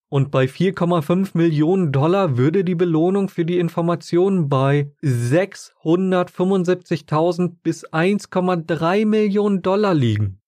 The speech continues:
Denkt daran, dass die Belohnung auf dem basiert, was das Finanzamt eintreibt,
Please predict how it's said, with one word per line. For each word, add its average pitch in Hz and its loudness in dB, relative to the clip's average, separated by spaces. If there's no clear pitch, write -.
Denkt 139 -2
daran, 180 0
dass 147 -4
die 160 -2
Belohnung 156 2
auf 147 -4
dem 147 0
basiert, 185 0
was 165 -4
das 175 -4
Finanzamt 190 -2
eintreibt, 170 -2